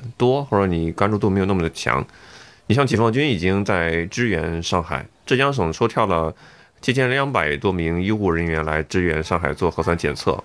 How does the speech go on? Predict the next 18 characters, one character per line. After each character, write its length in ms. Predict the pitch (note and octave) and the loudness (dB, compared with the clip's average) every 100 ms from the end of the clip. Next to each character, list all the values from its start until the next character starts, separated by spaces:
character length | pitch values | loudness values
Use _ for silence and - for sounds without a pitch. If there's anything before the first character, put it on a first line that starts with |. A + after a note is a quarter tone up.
| - | -2
哎， 120 | G#2 | 0
我 80 | G#2+ | 0
看 220 | - A#2+ | 0 0
到 140 | A#2+ G#2 | 0 0
说 180 | A2+ | 0
武 100 | A2 | 0
汉 540 | F#2 A#2 A2 F2+ E2 E2 C3+ _ _ _ _ _ _ _ - | 0 -2 0 0 -2 -6 -12 _ _ _ _ _ _ _ -2
支 140 | C3 | 0
援 120 | A2 | 2
了 80 | A#2 | 0
上 160 | A#2+ A2 | 0 0
海 160 | D#2 | 0
六 160 | G2 B2 | 0 0
百 220 | D#2+ D2 | 0 -2
吨 300 | F#2 G#2 G#2 | -2 -2 0
的 320 | F2+ D#2 G1+ | 0 0 -2
蔬 240 | - - G#2+ | -6 -4 -4
菜， 280 | - - | 0 -2